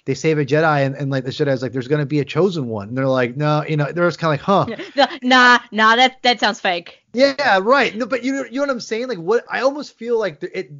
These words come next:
Speaker 1: you could bring that into a film, and that'd be kind of a cool, like, nod to the Skywalker saga. So, I don't know. I, I, I just love, I love all that stuff. And there wasn't one that stuck out to me, but I love what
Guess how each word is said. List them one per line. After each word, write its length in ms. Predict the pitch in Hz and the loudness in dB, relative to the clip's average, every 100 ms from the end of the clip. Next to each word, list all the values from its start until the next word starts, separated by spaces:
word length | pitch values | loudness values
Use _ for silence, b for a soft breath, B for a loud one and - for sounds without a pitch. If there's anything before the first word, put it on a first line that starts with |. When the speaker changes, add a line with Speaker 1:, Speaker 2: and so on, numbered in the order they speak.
| _ _ _ _ - | _ _ _ _ -12
Speaker 1:
you 120 | 185 | -12
could 300 | - 220 208 | -6 -6 -4
bring 200 | 165 196 | -4 -4
that 120 | 185 | -4
into 260 | 180 160 160 | -6 -4 -4
a 60 | |
film, 340 | 135 180 196 170 | -4 -4 -4 -2
and 120 | 156 | -2
that'd 100 | 160 | -2
be 100 | 156 | -4
kind 200 | 160 165 | -6 -4
of 80 | 151 | -6
a 80 | |
cool, 400 | 147 _ 180 170 | -8 _ 0 2
like, 200 | 160 147 | 2 2
nod 440 | 131 139 147 160 151 | 0 -2 -2 -2 -2
to 100 | 156 | -2
the 80 | 131 | -2
Skywalker 600 | 131 180 214 156 127 120 | -2 0 2 2 -2 -8
saga. 380 | - 117 101 101 | -4 -4 -6 -8
So, 320 | - 180 160 B B B B | 2 2 2 B B B B
I 140 | - 269 | 0 2
don't 100 | 208 | 4
know. 100 | 151 | 2
I, 300 | 160 214 233 | 2 0 0
I, 40 | 240 - | -4 -2
I 80 | 262 | -2
just 180 | 269 | -2
love, 440 | 175 156 151 139 139 | -2 2 2 0 -6
I 80 | 175 | -6
love 180 | 170 139 | -4 -4
all 120 | 127 | -6
that 100 | 107 | -10
stuff. 320 | - 120 113 | -12 -12 -12
And 160 | 131 131 | -14 -10
there 80 | 156 | -2
wasn't 300 | 214 226 185 | -2 -2 -4
one 160 | 165 | -4
that 160 | 151 117 | -6 -8
stuck 220 | - 147 | -8 -6
out 180 | 131 135 | -6 -6
to 100 | 135 | -10
me, 120 | 127 | -8
but 120 | 120 | -4
I 60 | 131 | -4
love 360 | 139 156 170 | -2 0 0
what 120 | 160 | -2